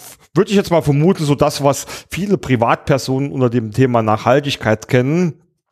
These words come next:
Wie sieht denn das mit Unternehmer aus? Oder lass uns doch einfach mal aus deiner Erfahrung, vielleicht auch von deinem Kunden oder deine Projekte oder, äh, deinem Umfeld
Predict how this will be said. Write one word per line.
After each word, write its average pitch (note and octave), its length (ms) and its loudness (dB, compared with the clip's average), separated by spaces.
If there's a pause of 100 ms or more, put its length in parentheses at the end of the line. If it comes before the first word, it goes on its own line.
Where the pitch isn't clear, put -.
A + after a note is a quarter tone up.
(1120)
Wie D3+ 80 0
sieht A3 160 -2
denn G#3 80 0
das F#3 160 0
mit D#3 120 -4
Unternehmer A#2 500 2
aus? G#2 220 -6
Oder A#2+ 140 4
lass C#3+ 220 2
uns - 80 -4
doch G3+ 100 -2
einfach D#3+ 320 0
mal E3 160 2
aus C3 220 -4
deiner C#3+ 260 2
Erfahrung, C3+ 600 0
vielleicht A#2+ 260 0
auch G#2+ 100 -8
von A2+ 180 -8
deinem F#2 220 -6
Kunden F#3+ 260 2
oder B2+ 180 4
deine G2+ 280 0
Projekte D3 580 -2
oder, A2 380 2
äh, G#2 100 -2
deinem A2+ 240 0
Umfeld E3 420 0